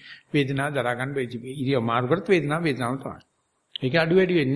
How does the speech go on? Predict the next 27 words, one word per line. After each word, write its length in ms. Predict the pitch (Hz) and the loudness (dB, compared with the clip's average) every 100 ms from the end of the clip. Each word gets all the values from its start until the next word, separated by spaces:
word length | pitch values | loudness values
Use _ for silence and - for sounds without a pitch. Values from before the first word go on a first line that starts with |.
| 165 | -2
නැහැ. 240 | 104 - - | -4 -8 -10
අපි 200 | 127 147 | -2 -2
හිතනවා 340 | 127 131 151 | -2 -4 -6
මේ 140 | 170 | -4
අතින් 240 | 151 143 147 | -6 -4 -4
අතට 180 | 139 151 127 | -2 -2 -2
පහරු 240 | 127 127 | -2 -2
කරවට 300 | 143 131 127 | 0 0 0
ගිනි 200 | 117 123 | -2 0
අඟුර 260 | 160 180 139 101 - - _ _ 147 | 2 2 2 0 -10 -20 _ _ 0
නෙවෙයි 260 | 156 196 | 4 4
කියලා 220 | 147 123 | 4 0
නෑ 160 | 131 165 | 0 -2
අත් 140 | 180 | -4
දෙකම 300 | 151 160 190 | -4 -2 -2
පිච්චෙනවා. 380 | 185 139 - - _ _ | -4 -6 -8 -12 _ _
ඒ 120 | - 104 | -16 -10
නිසා 200 | 101 156 | -6 -4
ඕක 180 | 143 139 | -4 -4
බලාගෙන 480 | 151 117 107 127 156 | -4 -4 -4 -4 -2
හිටියානම් 480 | 139 139 147 98 - _ - | -2 -2 -6 -8 -18 _ -2
ඒකට 240 | 131 127 | -2 0
කියනවා 260 | 127 131 160 | -2 -2 2
වේදේ 380 | 156 151 127 104 | 4 4 2 -2
කියලා. 280 | 98 - _ _ _ _ 135 | -8 -14 _ _ _ _ -8
මේ 120 | 117 | -6
ප්‍රතිවේද 600 | - 127 147 127 113 | -6 -2 0 2 0